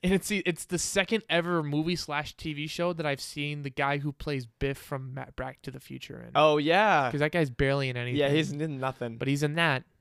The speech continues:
Speaker 2: There you go. Shout out Biff.
Speaker 1: Shout out Biff Tannen, A K A Donald Trump.
Speaker 2: <laughs> Oh my God, wait, yeah.
Speaker 1: Yeah.
Speaker 2: He does
Speaker 1: Didn't you
Speaker 2: look
Speaker 1: know, like, the Biff, you, you remember the, uh,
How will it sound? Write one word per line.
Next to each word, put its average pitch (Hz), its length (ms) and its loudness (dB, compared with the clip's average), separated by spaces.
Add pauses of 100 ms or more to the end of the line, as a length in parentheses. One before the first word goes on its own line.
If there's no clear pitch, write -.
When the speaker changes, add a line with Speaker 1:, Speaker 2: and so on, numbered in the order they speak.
(460)
Speaker 2:
There 127 140 -6
you 123 60 -8
go. 123 260 -4 (300)
Shout 190 240 -4
out 202 160 -6
Biff. 151 200 -2 (240)
Speaker 1:
Shout 156 160 -8
out 151 200 -6
Biff 147 220 0
Tannen, 131 380 -8 (100)
A 139 120 -6
K 143 140 -10
A 135 140 -6
Donald 131 400 -10
Trump. - 340 -14
Speaker 2:
<laughs> - 60 -20 (1200)
Oh - 140 -18
my 151 120 -8
God, 131 340 0
wait, 127 300 -4
yeah. 120 360 -2
Speaker 1:
Yeah. 156 280 2 (320)
Speaker 2:
He - 60 -16
does 170 180 0
Speaker 1:
Didn't - 20 -2
you 170 160 4
Speaker 2:
look 156 100 8
Speaker 1:
know, 175 40 6
like, 139 220 2 (280)
the 156 120 2
Biff, 175 380 0
you, 165 140 -6
you 165 180 0
remember 214 220 0
the, 180 220 2
uh, 135 180 4